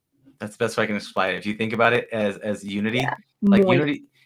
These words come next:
Speaker 1: moist, 'cause
Speaker 2: Yeah.
Speaker 1: you, it wa-, just the, the reflections on it and all the lighting
Speaker 2: Yeah.
Speaker 1: you can do with it. It is, it is
Speaker 2: It's
Speaker 1: inc-, like,
Speaker 2: believable.
Speaker 1: yeah, Unreal versus Unity.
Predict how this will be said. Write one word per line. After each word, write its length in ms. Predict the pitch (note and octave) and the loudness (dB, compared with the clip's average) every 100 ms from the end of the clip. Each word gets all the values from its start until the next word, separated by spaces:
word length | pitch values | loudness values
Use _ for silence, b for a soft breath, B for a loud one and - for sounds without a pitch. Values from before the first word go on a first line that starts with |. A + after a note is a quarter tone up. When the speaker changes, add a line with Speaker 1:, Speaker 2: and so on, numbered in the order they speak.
| _ | _
Speaker 1:
moist, 400 | C3 C3+ A#2+ - - | 0 2 2 0 -2
'cause 100 | C3+ | 0
Speaker 2:
Yeah. 60 | |
Speaker 1:
you, 60 | D3 | -2
it 60 | C3+ | 0
wa-, 220 | C#3+ C3 | 0 0
just 200 | B2+ C3+ | -4 -2
the, 100 | C3+ | -2
the 120 | A2 | 0
reflections 800 | A2+ A2 - C3 C3 - A2 G2 | -2 -4 -6 -10 -6 -4 -2 -2
on 220 | G2 F2+ | -2 -2
it 140 | F2 - | -4 -8
and 100 | G#2+ | -4
all 120 | G#2+ A2+ | -2 -2
the 80 | |
lighting 320 | G#2+ G#2+ A#2 G2+ | -2 2 4 6
Speaker 2:
Yeah. 80 | - | 4
Speaker 1:
you 60 | |
can 100 | G2 | 0
do 140 | G2 G2 | -4 -4
with 80 | F#2+ | -2
it. 60 | F2 | -2
It 140 | G#2+ | -2
is, 240 | G#2+ G#2 b b b b | -2 -6 b b b b
it 120 | C#3 | 2
is 160 | D3+ C3 | 2 2
Speaker 2:
It's 120 | C#3 | -2
Speaker 1:
inc-, 20 | |
like, 60 | C3+ | 6
Speaker 2:
believable. 680 | A3+ B3+ - G3+ E3+ - F#3 _ _ _ _ | 8 8 8 6 4 0 -14 _ _ _ _
Speaker 1:
yeah, 160 | A2 G#2 - | -2 -2 2
Unreal 560 | D3+ F3+ D#3 D#3 D#3+ D3+ | 4 4 2 4 6 4
versus 400 | D3 C3+ A#2+ G2+ | 0 -2 -2 0
Unity. 440 | A2 B2 D#3 | 0 0 -2